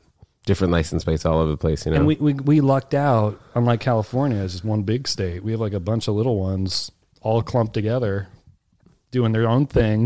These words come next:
Speaker 1: Exactly,
Speaker 2: <laughs> License
Speaker 1: yeah.
Speaker 2: plate wise.
Speaker 1: Yeah.
Speaker 2: I was into 'em too, I, a little bit. Um,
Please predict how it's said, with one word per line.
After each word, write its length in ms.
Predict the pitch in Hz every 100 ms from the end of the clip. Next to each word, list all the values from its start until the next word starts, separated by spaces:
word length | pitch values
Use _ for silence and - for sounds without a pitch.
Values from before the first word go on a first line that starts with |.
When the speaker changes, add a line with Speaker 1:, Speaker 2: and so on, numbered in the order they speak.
| 110
Speaker 1:
Exactly, 580 | 80 76 82 87 - 76
Speaker 2:
<laughs> 20 |
License 380 | - 180 - 180 -
Speaker 1:
yeah. 40 |
Speaker 2:
plate 200 | 147 131
wise. 320 | 120 123 127
Speaker 1:
Yeah. 260 | 127 135 120 110
Speaker 2:
I 140 | 208
was 100 | 214
into 180 | 233 226
'em 120 | 202
too, 480 | 214 208 175 139 113
I, 380 | 120 127 123 123
a 20 |
little 220 | 127 123
bit. 300 | 113 107 - - - - - - - - -
Um, 480 | 120 113 110 107